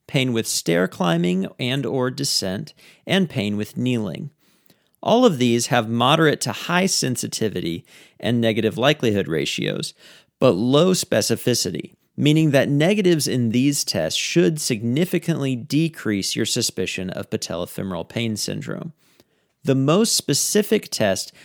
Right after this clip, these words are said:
for patellofemoral pain is the eccentric step-down test,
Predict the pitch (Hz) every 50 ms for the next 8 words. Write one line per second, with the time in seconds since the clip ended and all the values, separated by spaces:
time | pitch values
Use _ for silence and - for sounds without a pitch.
0 | _ _ - 131 123 - 131 - - 151 143 135 127 - - 175 170 151 123 113
1 | 101 - - 92 85 85 80 85 - - - 127 110 127 - - - - 175 196
2 | 214 - - - 127 117 107 - 120 117 - - - - - - 135 123 - -
3 | 113 107 92 90 92 90 - - 85 82 - - - -